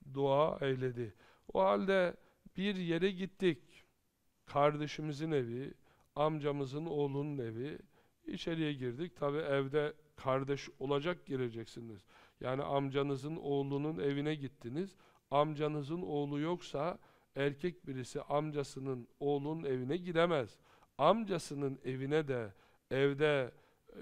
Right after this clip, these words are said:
yengesinin mahremleri varken o zaman girebilir, o zaman girecek. Şeriatın koyduğu hudutlar bunlar kardeşlerim. Niye böyle? Neden böyle demeyin. Neden böyle demeyin, itiraz etmeyin.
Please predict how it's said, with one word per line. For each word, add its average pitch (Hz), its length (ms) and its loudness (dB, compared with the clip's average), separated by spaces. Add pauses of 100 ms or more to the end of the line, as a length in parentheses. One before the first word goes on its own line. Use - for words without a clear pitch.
yengesinin 147 800 2
mahremleri 139 720 2
varken 156 560 2 (380)
o 185 140 2
zaman 143 460 4 (440)
girebilir, 127 600 0
o 180 180 2
zaman 135 400 2
girecek. 113 500 -8 (280)
Şeriatın 180 640 2
koyduğu 175 760 -2 (280)
hudutlar 180 760 0
bunlar 165 500 4
kardeşlerim. 151 800 -2 (320)
Niye 202 380 0
böyle? 156 500 2 (280)
Neden 185 480 4
böyle 175 300 4
demeyin. 143 600 4 (400)
Neden 190 480 8
böyle 170 440 6 (320)
demeyin, 190 420 6
itiraz 170 520 6
etmeyin. 151 540 -2